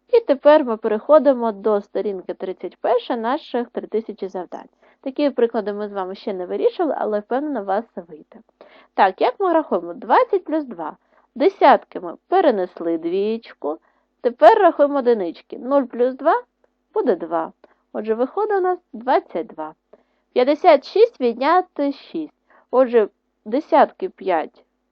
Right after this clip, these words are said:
перенесли. Шість відняти шість буде нуль.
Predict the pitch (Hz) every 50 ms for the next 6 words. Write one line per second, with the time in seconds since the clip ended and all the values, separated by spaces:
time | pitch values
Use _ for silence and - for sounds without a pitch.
0 | _ _ _ 185 254 208 165 170 165 165 156 - _ - 175 160 165 160 160 175
1 | 220 277 392 - _ _ _ _ _ _ _ _ _ - - 320 294 294 294 _
2 | 247 240 226 240 240 247 247 - 269 277 - - 427 453 466 - _ _ _ _
3 | _ _ _ _ _ 403 440 427 285 214 185 175 185 185 190